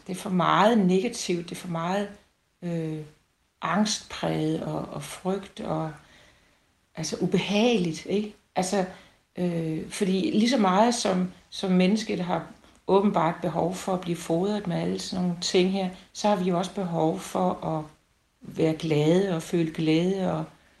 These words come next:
øh, strække armene ud og, og, og, og altså, øh, ja, danse en dans <laughs> i stedet for, ikke også? Og det, øh,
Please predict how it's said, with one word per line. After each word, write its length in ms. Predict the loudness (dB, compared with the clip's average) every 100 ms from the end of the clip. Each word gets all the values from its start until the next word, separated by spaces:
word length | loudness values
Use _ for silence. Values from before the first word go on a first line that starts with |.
| _ _ _ _
øh, 380 | -8 -6 -4 -6
strække 340 | -6 -2 0 2
armene 340 | 2 2 0
ud 120 | 0
og, 120 | -2
og, 340 | -4 -6 -8 -8 -8 -12 -10
og, 80 |
og 100 | -12 -14 -16 -10
altså, 220 | -6 -6
øh, 420 | -6 -10 -12 -12 -14 -16 -6 0
ja, 160 | 0 0 -10 -6
danse 340 | 0 2 2 -2
en 60 |
dans 420 | -2 -2 -2 -4 -4
<laughs> 60 |
i 20 |
stedet 380 | -4 2 6 6
for, 160 | 6 4
ikke 200 | 6 2
også? 140 | 0 -6 -16 -18 -20 -20 -8
Og 180 | 0 2
det, 300 | 6 8 8
øh, 260 | 8 4